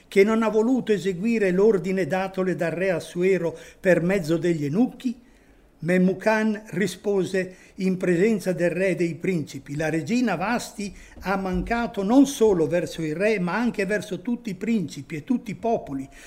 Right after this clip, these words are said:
che sono in tutte le province del re Assuero. Infatti, quello che la regina ha fatto lo verranno a sapere tutte le donne, e ciò le spingerà a disprezzare i loro mariti,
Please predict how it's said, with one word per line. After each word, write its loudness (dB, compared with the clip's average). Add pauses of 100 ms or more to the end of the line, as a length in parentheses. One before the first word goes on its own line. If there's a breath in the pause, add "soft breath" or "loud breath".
(160 loud breath)
che 0
sono 0
in -2
tutte 2
le 0
province -2
del 0
re 0
Assuero. -2 (400 soft breath)
Infatti, -4
quello 2
che -2
la -2
regina -4
ha -10
fatto -8 (220 loud breath)
lo 2
verranno 2
a -4
sapere 0
tutte -2
le -2
donne, -4 (160 soft breath)
e 0
ciò 2
le 0
spingerà 0
a -2
disprezzare -6
i -2
loro 0
mariti, -6